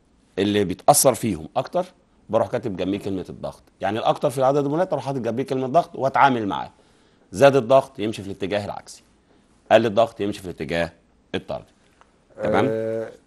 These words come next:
Speaker 2: يعني الكلام جميل جدًا، وبرضو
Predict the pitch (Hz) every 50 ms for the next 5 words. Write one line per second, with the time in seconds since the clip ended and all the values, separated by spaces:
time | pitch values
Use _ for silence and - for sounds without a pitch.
0 | _ - 135 151 160 165 170 143 123 - - 127 127 135 135 120 110 113 123 127
1 | 107 92 113 120 117 120 139 139 139 139 139 139 143 - - 127 - 104 113 123
2 | 127 123 120 117 110 - 98 104 123 131 120 101 104 113 110 107 110 110